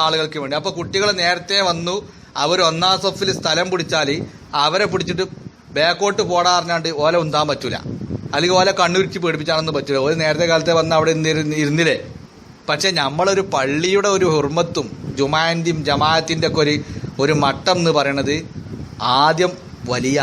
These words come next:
ആളുകൾ നിൽക്കല. വലിയ ആളുകൾ വരുന്നത് കണ്ടിട്ട് കുട്ടികൾ സ്വമേധയാ മാറിക്കൊടുക്കണ, അതാണ് അദബ്, അതാണ് അനുസരണ. ഓലെ പിടിച്ചു മാറ്റരുത് എന്നാണ് ഈ പറയണത്. ഏയ്, അവർ, നമ്മൾ വലിയ ആളുകൾ വരുമ്പോൾ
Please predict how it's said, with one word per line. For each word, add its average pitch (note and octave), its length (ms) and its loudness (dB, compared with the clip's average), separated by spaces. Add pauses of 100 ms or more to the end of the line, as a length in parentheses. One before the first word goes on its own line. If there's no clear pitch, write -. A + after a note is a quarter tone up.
(100)
ആളുകൾ A#2+ 240 -2 (100)
നിൽക്കല. G#2 260 -4 (800)
വലിയ G3 260 4 (200)
ആളുകൾ G#3 280 4 (140)
വരുന്നത് E3+ 420 2
കണ്ടിട്ട് F3 320 0 (100)
കുട്ടികൾ F#3+ 380 2 (120)
സ്വമേധയാ G3 580 4 (140)
മാറിക്കൊടുക്കണ, E3 540 0 (280)
അതാണ് C3+ 280 -2 (100)
അദബ്, A2+ 280 -10 (760)
അതാണ് D#3+ 360 2
അനുസരണ. C3+ 400 -2 (100)
ഓലെ G#3 140 4 (100)
പിടിച്ചു E3+ 400 -2
മാറ്റരുത് F3 420 2
എന്നാണ് D3 220 0
ഈ - 80 -6
പറയണത്. A2+ 340 -6 (680)
ഏയ്, C3 120 0 (720)
അവർ, E3 160 2 (680)
നമ്മൾ E3+ 180 0 (100)
വലിയ F#3 220 2
ആളുകൾ G3+ 220 4 (100)
വരുമ്പോൾ F#3+ 380 2